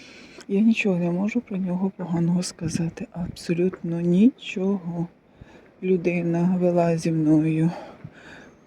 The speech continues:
Е, ну, він був зі мною, е, такий адекватний, завжди відносився з повагою. Я не можу сказати,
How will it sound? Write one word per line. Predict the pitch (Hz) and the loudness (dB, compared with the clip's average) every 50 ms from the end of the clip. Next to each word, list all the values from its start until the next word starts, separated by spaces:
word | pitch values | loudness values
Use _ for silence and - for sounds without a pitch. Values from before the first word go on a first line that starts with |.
| _ _ _ _ - - - 453 - - - - - - - - - - - - | _ _ _ _ -20 -20 -18 -18 -18 -18 -20 -20 -20 -20 -20 -20 -20 -20 -6 -4
Е, | 185 175 160 - | -4 -4 -2 -4
ну, | 190 196 202 233 220 170 160 | -4 2 4 4 4 4 4
він | 170 202 220 214 | 4 4 4 6
був | 185 220 220 220 | 6 6 4 4
зі | 214 208 196 | 4 4 4
мною, | 180 185 185 185 180 175 175 175 170 170 185 180 - - - - - - - - - - - - - - - - | 4 4 4 4 4 4 4 4 4 4 4 2 0 -4 -8 -8 -10 -14 -20 -20 -20 -20 -20 -20 -20 -16 -8 -2
е, | 190 190 185 | 0 0 0
такий | - - - - 170 160 - | 0 0 -2 -4 -4 -4 -2
адекватний, | 202 185 185 175 - 180 180 185 185 185 - - 180 180 180 - - - - - - - - _ _ _ _ _ - - - - _ | 0 0 0 0 2 0 2 2 2 0 -2 -4 -2 -2 -2 -2 -4 -8 -12 -14 -18 -20 -20 _ _ _ _ _ -20 -20 -20 -20 _
завжди | - 180 185 185 180 185 185 202 202 | -4 0 0 2 2 2 2 4 4
відносився | 190 175 160 175 180 196 - - 180 175 - - - - 180 185 - - - - - - _ _ _ _ - - - - - - - | 6 4 4 4 2 0 2 2 0 0 0 -2 -2 0 0 0 0 -4 -10 -20 -20 -20 _ _ _ _ -20 -20 -20 -20 -20 -20 -20
з | - - | -20 -8
повагою. | - - 202 190 170 175 180 185 185 175 185 180 170 165 170 190 180 - - - - - - - - - - - - - - - - - - | 0 2 4 4 4 4 2 2 2 2 4 4 4 4 4 2 2 0 -6 -18 -20 -20 -18 -18 -18 -18 -20 -20 -20 -20 -20 -20 -20 -10 -2
Я | 196 190 185 | 0 0 2
не | 196 | 4
можу | 190 190 208 214 220 196 | 4 4 4 6 4 4
сказати, | 190 - - 185 180 - 190 185 180 - - - 180 175 170 175 202 | 2 2 -2 -8 -2 2 2 2 2 2 2 2 2 4 6 6 4